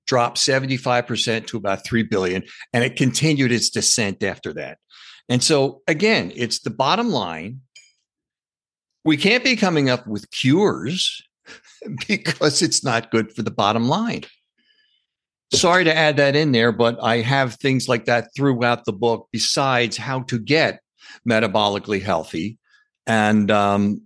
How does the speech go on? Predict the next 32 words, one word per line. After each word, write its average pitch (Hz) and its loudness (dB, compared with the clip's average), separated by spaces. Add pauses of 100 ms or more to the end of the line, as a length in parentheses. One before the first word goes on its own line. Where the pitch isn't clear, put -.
the 123 0
things 135 2
you 127 2
need 123 2
to 117 -2
avoid 120 0
in 110 4
your 104 -4
diet, 95 -4 (640)
like 127 0
the 120 -2
grains 104 0
and 110 2
the 110 -2
sugars 104 -2
and 107 2
the 107 -4
oils, 104 -2 (480)
uh, 110 0
as 113 0
well 131 2
as 113 0
adding 120 0
some, 107 -2
maybe 113 -2
some 113 -2
intermittent 113 0
fasting 131 0
and 98 -4
why 113 0
that 110 -2
works, 117 -4